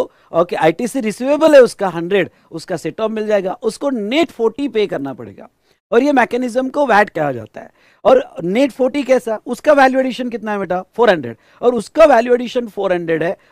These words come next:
और रेट क्या चालू है? हमने रेट लिया दस परसेंट, तो डायरेक्ट आप अगर फ़ोर हंड्रेड का टेन परसेंट निकालोगे तो वो नेट फ़ोर्टी ही आएगा। इसको कहते हैं tax on value addition।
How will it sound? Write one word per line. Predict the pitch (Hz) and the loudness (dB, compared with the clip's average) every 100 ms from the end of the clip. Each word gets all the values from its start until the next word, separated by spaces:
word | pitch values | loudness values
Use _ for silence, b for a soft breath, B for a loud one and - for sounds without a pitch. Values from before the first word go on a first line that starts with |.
| - | -6
और | 170 | 2
रेट | 233 240 | 2 2
क्या | 254 247 | -2 0
चालू | 220 226 208 | -2 -2 -4
है? | 220 - | -6 -6
हमने | 156 226 | -8 -4
रेट | 220 226 | 0 0
लिया | - 208 | 0 -2
दस | 208 | -2
परसेंट, | - 139 120 101 b b - | -8 -14 -14 -20 b b -6
तो | |
डायरेक्ट | 185 175 311 359 | 2 4 4 2
आप | - 262 247 | 4 4 4
अगर | 247 233 | 0 0
फ़ोर | 247 269 | 2 4
हंड्रेड | 226 220 | 2 -2
का | 233 220 | -2 -2
टेन | 208 202 | -4 -6
परसेंट | 202 202 196 | -6 -6 -8
निकालोगे | 185 175 175 175 190 - _ _ 208 | -6 -4 -4 -4 -4 -6 _ _ -2
तो | |
वो | 208 | 0
नेट | 208 220 | 0 -4
फ़ोर्टी | - 190 170 | -6 -8 -4
ही | 180 220 | -2 0
आएगा। | 160 120 110 - _ _ | 0 -2 -10 -20 _ _
इसको | 254 190 294 | -12 -8 -6
कहते | 262 185 - | -4 -4 -2
हैं | 240 | -2
tax | 208 208 - 202 | -2 -4 -4 -6
on | 220 | -4
value | 180 147 165 - | -4 -4 -6 -8
addition। | 151 135 117 160 | -8 -8 -8 -8